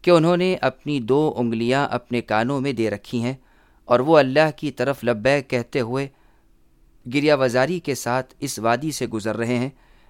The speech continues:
ابن عباس رضی اللہ عنہما کہتے ہیں کہ اس کے بعد ہم چلے، یہاں تک کہ ہم ایک گھاٹی کے پاس سے گزرے۔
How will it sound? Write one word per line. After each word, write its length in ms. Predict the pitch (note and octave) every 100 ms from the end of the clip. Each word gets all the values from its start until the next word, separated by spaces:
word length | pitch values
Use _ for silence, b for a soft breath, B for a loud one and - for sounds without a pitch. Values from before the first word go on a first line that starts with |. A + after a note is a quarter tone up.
| b
ابن 160 | C3+ C3+
عباس 400 | E3+ E3+ A#3 A3
رضی 180 | F#3 F#3
اللہ 180 | C#3+ D3
عنہما 480 | D3+ A#2 A#2+ D3+
کہتے 360 | C#3+ G2 F2+ G2
ہیں 160 | A#2 E3 b b b b
کہ 160 | - D3+
اس 120 | D#3+
کے 120 | -
بعد 180 | G3 F3
ہم 160 | F3 A2+
چلے، 280 | G2+ F#2 - _ _ _ _ _
یہاں 320 | A2+ C3+ E3+
تک 260 | G#3 G#3 G3
کہ 120 | A#3
ہم 180 | D#3+ F3+
ایک 220 | - D#3
گھاٹی 300 | A#2+ A#2 A#2+
کے 120 | E3 A#2
پاس 240 | G2 F#2
سے 120 | -
گزرے۔ 280 | G#2+ A2+ D3